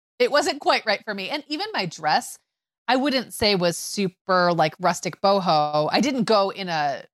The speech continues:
I w-, I didn't go way in the other direction. It was lace and pretty simple. So it was kind of, it, it fit the rustic, ex-, you know, outdoors more than maybe, say, a sequined evening gown might have or something really beaded. But it didn't have that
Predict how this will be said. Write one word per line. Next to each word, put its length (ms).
I 40
w-, 180
I 100
didn't 260
go 180
way 240
in 60
the 100
other 180
direction. 460
It 60
was 140
lace 360
and 100
pretty 140
simple. 340
So 180
it 60
was 220
kind 260
of, 160
it, 100
it 120
fit 160
the 100
rustic, 560
ex-, 300
you 100
know, 220
outdoors 680
more 220
than 200
maybe, 280
say, 400
a 180
sequined 480
evening 300
gown 340
might 200
have 200
or 140
something 320
really 180
beaded. 400
But 120
it 240
didn't 300
have 340
that 400